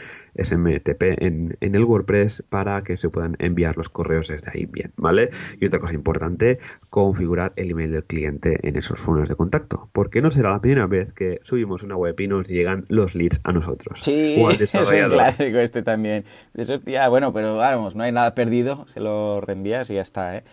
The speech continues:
Speaker 2: Pero sí,
Speaker 1: Exacto.
Speaker 2: sí, es un clásico. O que a veces te, te pones tú en copia,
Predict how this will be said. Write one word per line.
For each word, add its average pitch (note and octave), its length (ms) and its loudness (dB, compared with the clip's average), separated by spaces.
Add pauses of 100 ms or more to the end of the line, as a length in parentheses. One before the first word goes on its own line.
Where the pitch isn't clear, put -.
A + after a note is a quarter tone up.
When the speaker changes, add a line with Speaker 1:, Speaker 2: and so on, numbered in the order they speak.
Speaker 2:
Pero G#2+ 400 -2
sí, G#2+ 100 -6
Speaker 1:
Exacto. G#2 40 -4
Speaker 2:
sí, F2+ 160 -4
es F#2+ 80 -8
un F#2 140 -12
clásico. F#2 440 -12 (300)
O A#2 300 6
que A2+ 80 0
a A2 40 2
veces B2 320 -2
te, G#2+ 400 0
te F#2+ 200 -2
pones G#2 260 -6
tú - 80 -8
en G#2 100 -4
copia, A2+ 400 -2